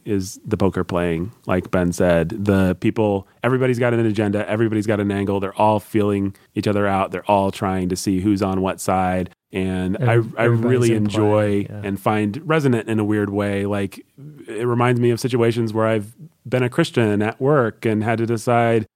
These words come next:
Speaker 1: who to witness to. I mean, it's just like, there's actually a lot of things in my life that I think about that it's resonant. Um, and maybe if I had a great love story in my life, maybe, you know, maybe one day I'll get married and we'll have Paris, and then I'll be like, "It's the greatest love story." But for me, Casablanca,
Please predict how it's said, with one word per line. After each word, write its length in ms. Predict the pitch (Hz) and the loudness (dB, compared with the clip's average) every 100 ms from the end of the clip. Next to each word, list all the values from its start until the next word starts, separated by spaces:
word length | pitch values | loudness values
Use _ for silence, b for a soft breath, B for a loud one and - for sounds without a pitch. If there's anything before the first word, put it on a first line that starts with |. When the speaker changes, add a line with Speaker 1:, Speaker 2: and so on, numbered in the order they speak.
| _ - | _ -2
Speaker 1:
who 120 | 131 | 2
to 120 | 139 | 4
witness 320 | 143 127 120 - | 2 2 -2 0
to. 260 | 123 113 117 | 0 0 2
I 60 | |
mean, 140 | 120 113 | 2 2
it's 140 | 107 | 0
just 180 | 127 117 | -2 2
like, 300 | 123 113 - | 2 2 -2
there's 160 | 127 120 | -2 2
actually 320 | 131 123 139 | 2 2 0
a 80 | 113 | 2
lot 140 | 117 | 2
of 100 | 127 123 | 0 0
things 280 | 131 123 | 0 2
in 80 | 117 | 2
my 180 | 110 110 | 2 0
life 360 | 107 113 110 - | 2 0 0 -4
that 340 | 110 104 98 - | -2 -2 -4 -2
I 120 | 104 | -2
think 220 | 101 110 | 0 -2
about 400 | 107 98 95 98 - _ | -2 -2 -2 -2 -6 _
that 380 | 101 110 104 - _ _ | -2 0 0 -4 _ _
it's 220 | 113 - | -2 -2
resonant. 600 | 107 113 107 104 101 - - _ - | 0 0 2 0 -2 -8 -20 _ -6
Um, 200 | 104 101 | -4 -2
and 120 | 110 | 2
maybe 180 | 117 107 | 2 2
if 80 | 98 | 0
I 80 | |
had 160 | 98 98 | -2 -2
a 40 | |
great 360 | 90 95 92 - | -2 -4 -4 -4
love 220 | 90 95 | 0 0
story 340 | - 92 82 85 | 0 0 2 0
in 100 | 85 | 0
my 160 | 85 | -2
life, 420 | 82 85 87 95 - | -2 0 0 -4 -4
maybe, 180 | 85 92 | -4 -2
you 100 | 95 | -4
know, 80 | 92 | -2
maybe 240 | 113 101 | -4 -4
one 140 | 107 104 | -4 -2
day 100 | 107 | -2
I'll 140 | 104 | -2
get 140 | 107 | -4
married 340 | 95 123 175 214 | 0 0 2 0
and 180 | 113 107 | 0 0
we'll 100 | 101 | -2
have 220 | 107 98 | -2 -2
Paris, 400 | 131 151 214 - | 0 0 0 -2
and 100 | 110 | -2
then 100 | 113 | 0
I'll 80 | 110 | 0
be 140 | 117 | 0
like, 180 | 131 139 | -2 -2
"It's 100 | 196 | -4
the 100 | - | -6
greatest 360 | 208 269 294 - | -2 -2 -2 -2
love 240 | 247 339 | -2 -2
story." 340 | - 180 135 110 | -2 0 2 0
But 160 | 123 | -2
for 80 | 123 | 0
me, 200 | 151 151 | 0 0
Casablanca, 760 | 127 120 110 123 123 113 107 | 0 -2 0 0 0 2 0